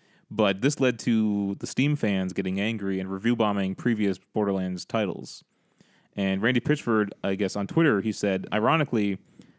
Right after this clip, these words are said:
uh, that this misuse is possible and that Steam has no interest in correcting this misuse makes me kind of happy about two K's decision and makes me want to reconsider Gearbox, uh, Publishing's current posture on the platform.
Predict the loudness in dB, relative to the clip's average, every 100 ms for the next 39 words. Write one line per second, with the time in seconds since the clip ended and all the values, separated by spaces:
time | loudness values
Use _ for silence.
0 | _ _ -6 -2 -2 -4 -10 -20 _ 0
1 | 0 0 0 0 0 0 0 -2 -2 -2
2 | -2 -2 0 0 -2 -2 0 0 -2 -2
3 | -2 0 0 2 2 2 -2 -2 -4 -2
4 | 0 0 -2 -2 -6 -4 -6 -6 -14 _
5 | _ -4 0 0 0 -2 -2 -2 0 0
6 | 0 2 0 0 0 -2 -4 -2 -2 -4
7 | -8 _ _ -2 0 0 0 0 0 0
8 | -2 -2 0 -2 -2 -2 2 0 0 -6
9 | -18 _ _ _ -4 0 2 2 0 -2
10 | -2 -8 _ -20 _ -12 0 2 2 0
11 | -2 -2 -4 -2 -2 -2 -4 -4 -8 -12